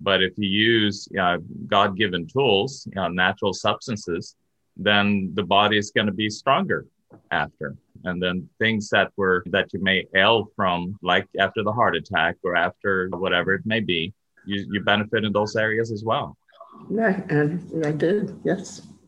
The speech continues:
Speaker 1: Yeah.
Speaker 2: So it's
Speaker 1: Yeah.
Speaker 2: wonderful, all the way down. And now we're on a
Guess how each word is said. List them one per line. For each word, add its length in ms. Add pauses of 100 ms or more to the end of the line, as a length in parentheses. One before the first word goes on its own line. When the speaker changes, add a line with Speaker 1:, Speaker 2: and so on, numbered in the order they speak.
(140)
Speaker 1:
Yeah. 240
Speaker 2:
So 160 (340)
it's 120
Speaker 1:
Yeah. 40
Speaker 2:
wonderful, 400 (220)
all 140
the 80
way 160
down. 340 (240)
And 100
now 140
we're 120
on 100
a 100